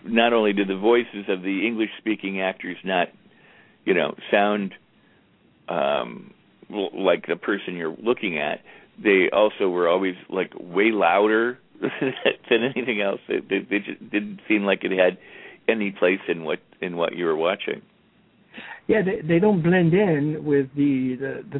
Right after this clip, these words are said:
Speaker 2: soundtrack, and it's perfect example that you mentioned. They just say the line, but there was no breathing, no presence,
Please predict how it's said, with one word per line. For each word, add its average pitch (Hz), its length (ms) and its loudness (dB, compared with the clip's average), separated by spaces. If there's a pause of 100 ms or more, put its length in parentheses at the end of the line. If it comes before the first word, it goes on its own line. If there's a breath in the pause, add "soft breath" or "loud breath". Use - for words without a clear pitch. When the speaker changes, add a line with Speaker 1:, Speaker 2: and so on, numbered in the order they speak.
(100)
Speaker 2:
soundtrack, 151 640 0
and 135 680 -4 (560)
it's 151 160 0 (240)
perfect 185 380 2
example 156 580 4
that 139 180 -4
you 139 60 -4
mentioned. 143 420 -2 (840 loud breath)
They 160 260 2
just 156 300 -2
say 175 120 4
the 165 100 4
line, 151 460 2
but 135 120 -4
there 143 100 -4
was 143 120 -4
no 139 140 -2
breathing, 139 540 0
no 120 100 -10
presence, 131 560 -6